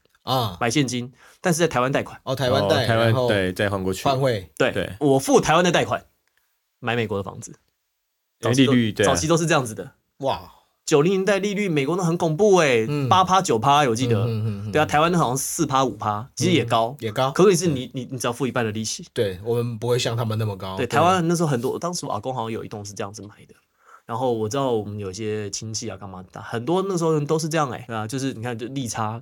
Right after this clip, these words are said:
Speaker 2: 就是这样子。
Speaker 1: 啊哈。
Speaker 2: 对啊，我觉得我再补充一下哈，
Speaker 1: 嗯。
Speaker 2: 我觉得投资外币还有一个好处，
Speaker 1: 哎，好。嗯。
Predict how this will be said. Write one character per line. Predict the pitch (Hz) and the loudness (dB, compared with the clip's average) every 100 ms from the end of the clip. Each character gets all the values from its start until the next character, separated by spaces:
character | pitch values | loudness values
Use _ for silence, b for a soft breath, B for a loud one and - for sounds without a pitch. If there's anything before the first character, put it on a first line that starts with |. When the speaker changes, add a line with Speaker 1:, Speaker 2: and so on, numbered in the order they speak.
| - | -12
Speaker 2:
就 | 107 | -12
是 | 95 | -8
这 | 98 | -8
样 | 104 | -8
子。 | - _ - | -16 _ -8
Speaker 1:
啊 | 123 123 | -4 -2
哈。 | 123 117 113 - _ | -2 -2 -4 -10 _
Speaker 2:
对 | 87 | -16
啊， | 82 | -10
我 | 117 | -4
觉 | 123 | 0
得 | 127 | 4
我 | 123 | 6
再 | 151 | 6
补 | 151 | 4
充 | 117 120 | 4 2
一 | |
下 | 117 123 | 0 0
哈， | - | 4
Speaker 1:
嗯。 | 185 | 6
Speaker 2:
我 | |
觉 | 165 | 6
得 | 185 | 6
投 | 165 | 6
资 | 226 | 8
外 | 202 | 6
币 | 185 | 6
还 | 151 | 4
有 | 127 | 4
一 | |
个 | 120 | 0
好 | - | -6
处， | - - - | -10 -10 -6
Speaker 1:
哎， | |
好。 | |
嗯。 | - 101 | -4 -2